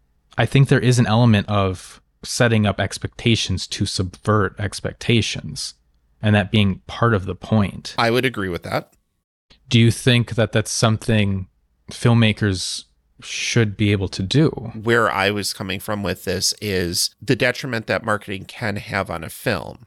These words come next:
Speaker 2: I think how a film is marketed is up to those people that are stakeholders in the film. But I think that there are repercussions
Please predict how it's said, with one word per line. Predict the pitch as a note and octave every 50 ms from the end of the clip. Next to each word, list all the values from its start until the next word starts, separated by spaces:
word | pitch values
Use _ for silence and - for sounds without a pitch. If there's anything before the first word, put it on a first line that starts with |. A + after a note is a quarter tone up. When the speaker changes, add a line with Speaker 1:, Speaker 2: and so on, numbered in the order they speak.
| _ _ -
Speaker 2:
I | C#3+ D3 D#3 D#3+
think | - - D#3 B2 -
how | C3+ B2+ A#2+ A#2
a | G#2+
film | - - C3+ A2 A2 A2
is | G#2 G#2 G#2 - - -
marketed | A2 G#2 G#2 - - A2 A2 G#2+ G2+
is | G2+ F#2+ F2+ F2+ G2+ - - - - - - - _ - -
up | A#2+ A#2+ - -
to | - - - A#2 G#2+ G2+ G#2 G2+ G2+ G2+ G2 G2 F#2+ G2 G2+ _
those | - - A#2 G#2+ G2+ - B2 G#2+ G#2 G#2+ G#2 - -
people | - - G2 - G#2+ G2
that | G2 F#2+ F#2
are | F#2+ G2 G2 F#2+
stakeholders | - - - - - F#2+ F2+ - - G2+ F2 F2 E2 F2 - -
in | D#2
the | D#2+ -
film. | - D3+ B2 F#2+ F2+ - -
But | - C3 A#2
I | A#2 A#2 A2+
think | - C3 A#2+ -
that | C3+ A2 - -
there | B2 A2+ A2 G#2
are | - - G#2+ G#2 G#2 G#2 G#2 G#2+ G#2 G#2 G#2+ G#2+ - -
repercussions | - G#2 G2 - A#2+ G#2+ - - G2 F#2 - - - F#2+ F#2+ F#2+ B2 D3+ - - -